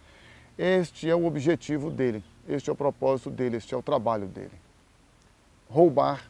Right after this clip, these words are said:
matar e destruir. Ao mesmo tempo, Jesus Cristo diz assim, "Mas eu vim para que vocês tenham vida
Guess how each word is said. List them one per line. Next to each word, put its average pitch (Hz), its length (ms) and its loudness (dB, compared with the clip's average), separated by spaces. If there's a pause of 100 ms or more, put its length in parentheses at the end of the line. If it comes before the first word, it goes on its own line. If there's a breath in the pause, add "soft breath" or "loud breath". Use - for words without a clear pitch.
(480 soft breath)
matar 127 560 -2 (540 soft breath)
e 143 60 -4
destruir. 113 560 -6 (720 soft breath)
Ao 160 100 4
mesmo 170 300 0
tempo, 190 360 -2
Jesus 135 380 -4
Cristo 143 380 -6
diz 123 160 -6
assim, 113 400 -8 (420 soft breath)
"Mas 113 340 -6
eu 131 240 2
vim 147 360 -4 (520 soft breath)
para 127 160 0
que 120 120 -6
vocês 117 400 -6
tenham 110 400 -8
vida 113 520 -4